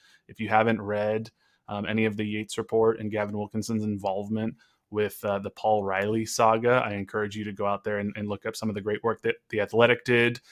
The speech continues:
Um, there's a, a series of articles about it, but basically Gavin Wilkinson enabled and, um, allowed continued abuse to happen, not just at the Thorns, but in, uh, Western New York and, and North Carolina when he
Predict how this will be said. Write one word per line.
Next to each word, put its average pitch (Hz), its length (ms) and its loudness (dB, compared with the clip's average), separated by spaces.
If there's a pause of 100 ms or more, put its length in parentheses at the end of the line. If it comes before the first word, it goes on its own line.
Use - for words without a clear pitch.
(320)
Um, 98 340 0
there's 101 180 -4
a, 104 100 -2
a 101 80 -4
series 113 340 2
of 110 120 2
articles 110 340 2
about 104 260 0
it, 110 140 2
but 110 140 0
basically 120 680 2 (500)
Gavin 104 280 -2
Wilkinson 120 800 2 (260)
enabled 131 800 4
and, 117 500 2 (180)
um, 107 520 -2 (140)
allowed 120 640 6 (300)
continued 123 440 0
abuse 117 300 0
to 113 100 -6
happen, 113 280 -4
not 113 160 -2
just - 180 -10
at 120 80 -6
the - 80 -20
Thorns, 120 400 2
but 113 260 0 (600)
in, 117 200 0
uh, 120 200 2
Western 127 400 2
New 127 60 2
York 135 320 0
and, 120 140 -2
and 120 120 0
North 120 180 0
Carolina 131 420 2
when 107 140 -6
he 107 160 -6